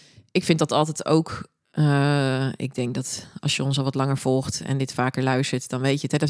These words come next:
ik vind dat ook superbelangrijk, want we benadrukken heel vaak natuurlijk van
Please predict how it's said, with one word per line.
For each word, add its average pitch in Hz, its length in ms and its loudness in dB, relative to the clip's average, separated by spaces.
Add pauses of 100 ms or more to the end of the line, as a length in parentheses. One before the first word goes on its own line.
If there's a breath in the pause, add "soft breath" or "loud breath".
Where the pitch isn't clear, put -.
ik 160 60 -10
vind 156 200 4
dat - 100 0
ook 170 120 6
superbelangrijk, 147 720 2
want 143 220 -2
we 131 220 -2
benadrukken 156 600 2
heel 165 260 6
vaak 139 240 2
natuurlijk 139 400 -2
van 135 300 -2